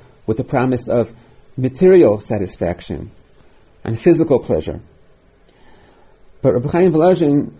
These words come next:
points out that in our time, there's an even greater,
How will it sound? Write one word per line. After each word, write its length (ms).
points 300
out 380
that 140
in 140
our 200
time, 540
there's 200
an 160
even 560
greater, 480